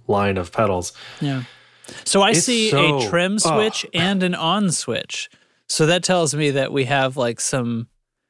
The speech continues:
Speaker 1: Some juicy preamp in
Speaker 2: Yeah,
Speaker 1: this
Speaker 2: we
Speaker 1: thing.
Speaker 2: have some other stuff besides just a trem. Yeah, analog style
Speaker 1: Yeah.
Speaker 2: path,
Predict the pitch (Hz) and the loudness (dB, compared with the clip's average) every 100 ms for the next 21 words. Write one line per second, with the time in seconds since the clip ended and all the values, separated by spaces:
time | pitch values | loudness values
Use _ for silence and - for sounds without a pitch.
0 | _ _ _ _ _ - - 113 135 113 | _ _ _ _ _ -16 -8 0 0 0
1 | - 117 113 113 - 107 104 110 165 160 | 2 0 2 -2 0 0 0 0 2 4
2 | 147 143 151 160 143 - 170 160 165 156 | 4 4 2 2 0 -2 0 0 0 0
3 | - 160 135 - 143 165 143 127 151 139 | 0 0 0 -2 0 0 0 -2 -2 -2
4 | 143 - 160 151 143 139 147 139 131 156 | -4 -2 0 2 0 -2 0 0 0 0
5 | 160 180 185 175 - 160 151 - 147 143 | 0 0 0 0 0 2 2 0 0 2
6 | 143 - | 0 -4